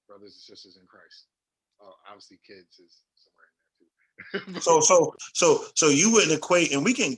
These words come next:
Speaker 2: you know, we can interject when people talking a little bit, <laughs> but when you, uh, so you would equate, you would say God, you would separate God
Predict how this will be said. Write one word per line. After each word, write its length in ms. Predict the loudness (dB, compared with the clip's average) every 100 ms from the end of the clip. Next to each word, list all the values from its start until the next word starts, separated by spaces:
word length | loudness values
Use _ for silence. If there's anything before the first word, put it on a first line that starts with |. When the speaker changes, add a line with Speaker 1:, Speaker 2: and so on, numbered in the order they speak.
| _
Speaker 2:
you 100 | -6
know, 140 | -4 -4
we 100 | -6
can 120 | -6
interject 400 | -6 -4 -4 -4
when 180 | -12 -12
people 220 | -12 -8
talking 260 | -4 -6 -8 -20 -16 -6
a 40 |
little 180 | -4 -4
bit, 440 | -6 -8 -4 -6 -6 -18
<laughs> 140 | -6
but 280 | -2 -2 -2
when 120 | -4
you, 300 | -2 -2 -2 -8 _
uh, 440 | -4 0 0 0 -4 -8 _ _ _ _
so 220 | -8 -6
you 260 | -4 -4 -2
would 120 | -2
equate, 520 | -4 -6 -6 -6 -8 -12 _ _ _ _ -12
you 180 | -8 -8
would 100 | -6
say 400 | -4 -6 -8 -10 -4
God, 540 | -2 0 -2 -4 -6 -10 -10
you 140 | -6
would 80 | -4
separate 640 | -2 -2 -4 -8 -8 -8 -4
God 520 | -2 -2 -2 -4